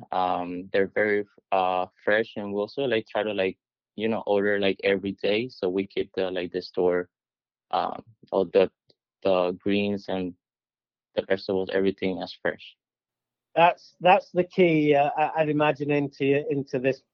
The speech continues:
Speaker 2: business of yours is, is winning the consumer over with the freshness. And that's all about timing. It's all about ordering the right quantities. Uh, and,
Speaker 1: Exactly.
Speaker 2: and
Speaker 1: Yeah,
Speaker 2: having
Speaker 1: we try. Yeah, we always try to order, like,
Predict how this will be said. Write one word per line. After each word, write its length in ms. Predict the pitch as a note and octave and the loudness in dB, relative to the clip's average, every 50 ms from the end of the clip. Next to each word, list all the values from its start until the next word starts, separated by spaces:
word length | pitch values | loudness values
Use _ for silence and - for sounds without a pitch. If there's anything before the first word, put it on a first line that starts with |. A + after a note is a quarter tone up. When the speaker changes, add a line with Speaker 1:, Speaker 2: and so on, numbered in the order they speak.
| _ | _
Speaker 2:
business 360 | - C#3+ C3+ C#3 C#3 C3+ C#3 | 0 0 0 0 -2 -2 0
of 140 | - B2 A#2 | -4 -2 2
yours 320 | C3 C3+ C3 C3 C3 B2 B2 | 4 4 6 6 4 4 2
is, 320 | B2 B2 A2+ - - - | -2 -2 -4 -8 -18 -6
is 160 | - D3+ A#2+ A#2 | -4 -4 -4 4
winning 380 | B2 C#3+ D#3 E3 E3 D#3+ D#3 | 8 10 12 12 12 10 10
the 280 | C3+ D3 D3 C#3+ C3+ - _ _ _ _ _ | 12 12 12 12 12 10 _ _ _ _ _
consumer 560 | - D3+ C#3+ C#3 - - E3+ E3 D#3+ D#3 D3+ C3 D3 | -2 -2 -2 -2 0 2 4 6 8 8 6 8 10
over 380 | D#3+ D#3+ D#3+ C#3+ C#3+ C#3+ C3+ | 10 10 10 8 6 6 6
with 320 | C3 B2 C#3 D3+ D3 C3 _ | 6 6 4 4 4 4 _
the 80 | C#3 B2 | -8 -8
freshness. 680 | - _ C#3 C#3 C#3 C#3 - - C#3 C#3+ C#3+ C#3 - _ _ _ _ _ - | -4 _ 0 0 0 0 -2 -6 -4 -4 -4 -6 -8 _ _ _ _ _ -10
And 160 | - C3+ C#3 D3 | -6 -4 0 2
that's 300 | D#3+ E3+ E3 - - - | 2 2 2 0 0 2
all 180 | F3+ F3+ F3 | 4 4 4
about 240 | D#3+ D3+ D3 D3 - _ _ | 4 4 4 2 0 _ _
timing. 640 | - - D3 D3 D3+ D3+ D3+ D#3 D3+ D3+ D3+ D3+ C#3+ _ _ _ _ _ _ | -2 2 2 4 4 4 4 4 4 2 2 0 -4 _ _ _ _ _ _
It's 160 | D#3 C3+ - | -12 -2 2
all 160 | D3+ D3+ D#3 | 4 4 4
about 220 | D3 D#3 D#3 D#3+ - | 6 6 6 6 6
ordering 480 | F#3+ D#3+ D#3 D3+ C#3 D#3 D3+ D3+ D3 C3+ | 6 4 4 6 4 2 2 2 0 0
the 140 | C#3+ C#3 | 0 -2
right 320 | B2+ B2+ C#3 C#3+ D3+ C3+ _ | 0 0 0 0 0 -2 _
quantities. 840 | - - E3 D3+ D3 C#3+ - - _ - C#3+ C#3+ C#3+ C#3+ C#3 C#3 - _ _ _ _ _ _ _ _ _ | -6 0 0 0 0 -2 -10 -10 _ -2 0 0 0 -2 -4 -6 -12 _ _ _ _ _ _ _ _ _
Uh, 40 | C#3 | -8
and, 240 | C3+ C3+ C3+ C3 A#2+ | -6 -4 -2 -2 -4
Speaker 1:
Exactly. 340 | A#2 C3+ C#3+ C#3 C#3+ C#3+ - | -4 -4 -6 -8 -10 -8 -2
Speaker 2:
and 200 | - A2 G#2+ G#2+ | 0 0 4 6
Speaker 1:
Yeah, 60 | G#2+ G#2 | 6 6
Speaker 2:
having 120 | A2 A#2+ | 6 6
Speaker 1:
we 80 | B2+ B2+ | 4 2
try. 360 | - - C#3+ C#3 C#3 C3 - _ _ _ _ _ _ _ _ _ _ _ | 2 4 4 4 4 2 -2 _ _ _ _ _ _ _ _ _ _ _
Yeah, 160 | B2+ C3 A#2+ | 0 2 2
we 140 | A#2+ B2 B2+ | 4 4 4
always 220 | C3+ D3 D3+ D3 | 4 2 2 0
try 140 | - C#3+ C3+ | 0 0 2
to 80 | C#3 | 2
order, 340 | C3+ - B2+ B2 A#2+ B2+ B2+ | 2 2 2 0 2 0 0
like, 240 | A#2+ A2+ G#2+ G#2+ G2+ | 0 0 -2 -4 -4